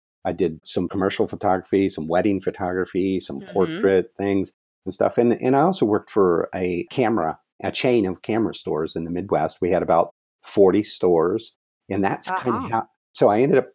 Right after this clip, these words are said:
Speaker 1: working in the stores and worked my way up to being a buyer. So I had the art side. And then I've always had kind of this balance that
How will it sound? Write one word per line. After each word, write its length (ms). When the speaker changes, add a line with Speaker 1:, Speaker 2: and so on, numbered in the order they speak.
Speaker 1:
working 280
in 100
the 60
stores 600
and 320
worked 220
my 140
way 200
up 140
to 60
being 200
a 60
buyer. 640
So 200
I 100
had 180
the 160
art 300
side. 460
And 140
then 240
I've 140
always 240
had 240
kind 160
of 120
this 180
balance 1000
that 260